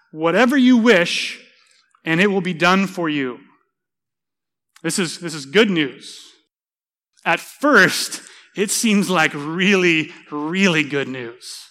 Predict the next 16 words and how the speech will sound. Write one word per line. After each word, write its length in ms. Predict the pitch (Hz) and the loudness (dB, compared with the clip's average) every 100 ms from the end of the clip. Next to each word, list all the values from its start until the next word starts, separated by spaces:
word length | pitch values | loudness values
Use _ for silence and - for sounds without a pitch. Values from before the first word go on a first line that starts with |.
| _ _ _ _ _ _ 170 | _ _ _ _ _ _ 4
"Ask 360 | 196 262 - | 6 6 2
whatever 520 | 202 202 202 196 214 | 2 0 2 2 2
you 240 | 240 208 180 | 2 2 0
wish, 320 | 165 240 - | 0 -2 -2
and 100 | 220 | -2
it 40 | |
will 140 | 185 160 | -2 -4
be 120 | 165 | -4
done 320 | 143 180 220 | 0 2 2
for 80 | 233 | 2
you." 220 | 240 269 | 4 4
Sign 760 | - - 247 254 262 269 208 175 | 2 -2 2 4 4 4 2 0
me 340 | 240 247 233 | 2 4 2
up 340 | - 233 240 - | 2 4 4 0
for 260 | - 175 | -2 0
that. 680 | 170 185 247 180 123 - | 2 4 6 4 2 -4